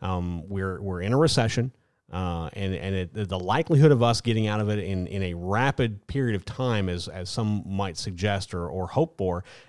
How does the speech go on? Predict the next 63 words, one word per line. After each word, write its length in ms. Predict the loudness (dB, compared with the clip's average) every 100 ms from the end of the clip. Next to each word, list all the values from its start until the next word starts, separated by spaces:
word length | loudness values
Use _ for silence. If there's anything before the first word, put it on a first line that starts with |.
| _
is, 180 | -4 -2
is 140 | -2 -2
probably 360 | -2 0 4
not, 240 | 4 2 2
is 120 | 2
not 120 | 2
gonna 100 | 0
happen. 300 | 0 -2 -6
I 80 | -8
mean, 220 | -6 -4
it's, 160 | -6 -6
it's 180 | -6 -2
going 220 | 0 0
to 40 |
take, 420 | 0 0 0 -2 -8 -16
uh, 140 | -10 -6
it's 120 | 0
gonna 140 | 2
take 220 | 4 2 2
some 100 | -4
time. 320 | -4 -6 -18 _ _ _
Um, 300 | -4 -2 -2
how 160 | 2 4
much 220 | 4 2
time, 240 | 2 2
we 60 | 2
don't 120 | 4
know, 220 | 2 0 -6
but 280 | -2 0 2
it's 200 | -2 0
not 200 | 2 2
gonna 120 | 2
be 100 | 2
in 80 | 2
the 60 | 2
third 240 | 0 -2
quarter. 320 | -4 -10 -10 _ _ _ -8
Um, 280 | -4 -2 2
it 80 |
may 120 | 4 4
not 140 | 4
even 160 | 2 4
be 80 |
in 60 | 2
the 80 | 2
fourth 260 | 4 4
quarter. 300 | 2 -6 -6
It 80 | -2
may 100 | 0
not 160 | 2 0
be 80 | 0
till 140 | -2
twenty 240 | 0 0
twenty-one 460 | 0 0 2 2 0
till 100 | -2
we 80 | -4
start 240 | -6 -6
seeing 280 | -2 -2 -2
a, 300 | -4 -6 -6
an, 160 | -6 -6
an, 180 | -6 -6 -4
an 160 | -4
economic, 540 | -4 -4 -4 -2 -2